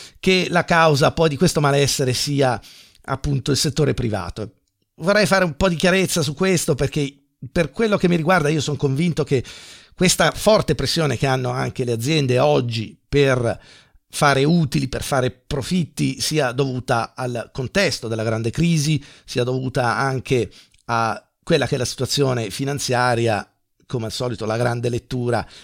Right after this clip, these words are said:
diciamo, economica che c'è dietro questo podcast della scuola austriaca e quindi dei danni che hanno fatto le banche centrali. Quindi, eh, vogliamo, vuoi provare anche tu un po' a elaborare intorno a questa situazione di chi è veramente la colpa? Dell'azienda, del direttore, del dirigente, dell'azionista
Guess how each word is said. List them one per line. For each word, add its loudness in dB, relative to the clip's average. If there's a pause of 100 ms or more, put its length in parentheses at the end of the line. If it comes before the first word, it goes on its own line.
diciamo, -2
economica -4
che -6
c'è -6
dietro -4
questo -4
podcast -6
della -4
scuola -4
austriaca -2
e -6
quindi -4
dei 2
danni 2
che -6
hanno -4
fatto -2
le -2
banche -4
centrali. 0
Quindi, -8 (340)
eh, -6
vogliamo, 0
vuoi 2
provare 0
anche -2
tu -2
un -2
po' 0
a 2
elaborare 0
intorno -4 (260)
a -10
questa -2
situazione -4
di -4
chi -2
è 2
veramente -2
la -4
colpa? -10
Dell'azienda, -4
del -8
direttore, -4
del -8
dirigente, 0
dell'azionista -4